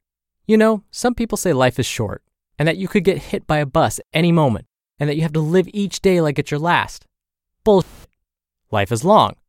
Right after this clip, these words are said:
You're probably not gonna get hit by a bus, and you're gonna have to live with the choices you make for the next fifty years." Chris Rock. Life is too short to fill it with things that don't bring you joy. Follow the Joneses for too long,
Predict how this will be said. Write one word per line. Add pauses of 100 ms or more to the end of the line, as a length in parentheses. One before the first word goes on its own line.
(340)
You're
probably
not
gonna
get
hit
by
a
bus, (440)
and
you're
gonna
have
to
live
with
the
choices
you
make (320)
for
the
next (140)
fifty
years." (880)
Chris
Rock. (920)
Life
is
too
short
to
fill
it
with
things
that
don't
bring
you
joy. (460)
Follow
the
Joneses
for
too
long,